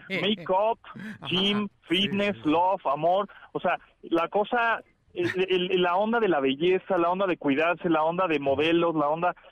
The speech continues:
Speaker 1: ese, ese tipo de, pues, eh, como de, ¿cómo te puedo decir? Eh, fake, una,
Speaker 2: <laughs>
Speaker 1: una vida un poco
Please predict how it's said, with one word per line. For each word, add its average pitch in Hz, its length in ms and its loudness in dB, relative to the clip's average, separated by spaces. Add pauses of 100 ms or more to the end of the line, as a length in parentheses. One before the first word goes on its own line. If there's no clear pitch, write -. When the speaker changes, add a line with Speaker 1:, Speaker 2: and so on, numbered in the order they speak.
(240)
Speaker 1:
ese, 185 320 -2
ese 196 220 -6
tipo 220 400 0
de, 143 380 2 (420)
pues, 147 260 0 (260)
eh, - 280 -8 (500)
como 147 320 0
de, 131 320 0 (1200)
¿cómo 196 180 0
te 180 100 -2
puedo 190 220 2
decir? 160 440 0 (380)
Eh, 139 460 0 (260)
fake, 196 380 -2 (760)
una, 190 360 0
Speaker 2:
<laughs> - 40 -20
Speaker 1:
una 190 200 0
vida 185 280 -2
un 175 80 -8
poco - 280 -2